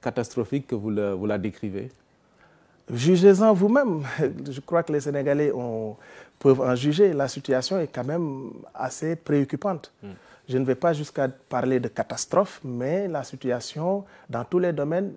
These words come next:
Speaker 2: est assez préoccupante. Sur le plan politique, nous avons vu comment l'état de droit a été particulièrement secoué ces
Speaker 1: Mm.
Speaker 2: dernières années,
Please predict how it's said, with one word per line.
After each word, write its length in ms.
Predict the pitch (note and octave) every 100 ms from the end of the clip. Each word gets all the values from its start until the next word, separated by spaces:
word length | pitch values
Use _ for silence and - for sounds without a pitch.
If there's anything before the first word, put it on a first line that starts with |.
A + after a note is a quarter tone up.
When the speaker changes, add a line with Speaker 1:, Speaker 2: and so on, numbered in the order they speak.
| -
Speaker 2:
est 140 | D#3 -
assez 220 | D#3 F#3
préoccupante. 640 | - E3+ D#3+ - A#2 -
Sur 200 | - -
le 100 | C3
plan 200 | B2 C3
politique, 460 | - C3+ C3+ D3 - - - - -
nous 120 | A#2
avons 220 | B2+ C#3+
vu 180 | C3+ C#3
comment 300 | C#3 B2+ C3
l'état 320 | B2 B2 B2
de 80 | A#2+
droit 280 | A#2 B2+ B2+
a 180 | B2
été 260 | A#2+ - A#2+
particulièrement 1000 | - B2+ - - B2+ A#2+ A2+ A#2+ B2+ A2+
secoué 640 | - - B2+ - C#3+ F3 G3
ces 220 | - C#3
Speaker 1:
Mm. 20 |
Speaker 2:
dernières 380 | B2 B2 A#2+ G#2+
années, 360 | C3+ F3 F#3+